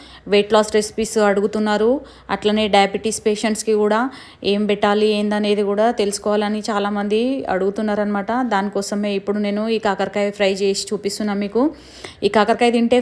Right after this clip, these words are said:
వెయిట్ లాస్ అవుతుందా అంటే ఖచ్చితంగా అవుతుంది. ఈ రెసిపీ కోసము లేత కాకరకాయలే తీసుకోండి. లేత కాకరకాయలు అయితే తొందరగా మగ్గుతాయి, డయాబెటీస్ కూడా కంట్రోల్ ఉంటుంది. రోజు ఒకటి తినడం వల్ల హెల్త్కి కూడా చాలా మంచిది.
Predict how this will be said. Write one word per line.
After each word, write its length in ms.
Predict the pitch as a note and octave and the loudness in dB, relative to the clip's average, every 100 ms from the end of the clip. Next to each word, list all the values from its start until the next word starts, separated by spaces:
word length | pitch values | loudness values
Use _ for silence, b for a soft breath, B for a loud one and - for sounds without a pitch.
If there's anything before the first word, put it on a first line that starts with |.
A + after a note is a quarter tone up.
| B3 G#3 | 0 0
వెయిట్ 180 | G#3 A#3 | 0 2
లాస్ 160 | A#3 A#3 | 0 2
అవుతుందా 300 | A3 A3+ A3+ A3+ | 0 0 0 0
అంటే 160 | A3+ C4 C4+ | -2 -2 -2
ఖచ్చితంగా 460 | G3+ - G#3 G#3+ G#3+ | -4 -2 -2 0 0
అవుతుంది. 380 | G#3+ G#3+ A3 B3+ D#4 G#3+ | 0 2 0 0 0 0
ఈ 40 | G#3+ | 0
రెసిపీ 260 | - A3+ A3 | -2 -6 -4
కోసము 300 | A3+ A3+ A#3+ A#3+ | -4 -2 0 0
లేత 160 | G#3 G#3+ A3 | 0 -2 -2
కాకరకాయలే 520 | G3+ G#3 A3 G#3+ G#3 G#3+ | -2 -2 0 0 0 -2
తీసుకోండి. 440 | - A3 A3 A#3+ A#3 | -2 -2 -2 -2 -2
లేత 140 | G3+ G3 | -2 -2
కాకరకాయలు 480 | G#3 G#3 G3 G#3 G#3 G3+ | -2 -2 -2 0 -2 -2
అయితే 120 | G#3+ G#3 | -4 -2
తొందరగా 320 | G3+ G#3 G#3 G#3 | -2 -2 -2 -2
మగ్గుతాయి, 460 | G3+ G3 G#3 A#3 C#4+ B B B F3+ G3 | -2 -2 0 0 -2 B B B -2 0
డయాబెటీస్ 460 | G3 G#3 G#3 G#3 G#3 | 2 2 0 0 0
కూడా 140 | G#3 G#3 | 0 0
కంట్రోల్ 300 | G3+ G#3+ G#3+ G#3+ | 0 2 2 2
ఉంటుంది. 240 | G#3 G#3+ A3+ | 2 2 2
రోజు 180 | G3+ G3 G3+ | 0 0 0
ఒకటి 220 | G3+ G#3+ G3+ | 0 0 -2
తినడం 320 | G3+ G#3 G#3+ G3+ | -2 -2 0 0
వల్ల 180 | G#3 A3+ C#4+ B B B G#3+ | 0 0 -4 B B B -2
హెల్త్కి 260 | G3+ G3+ G#3 | 0 0 2
కూడా 140 | G#3 G3+ | 2 2
చాలా 240 | G#3 G#3 A3 A3 | 2 2 0 0
మంచిది. 400 | G#3+ A#3 A3+ | -2 -2 -2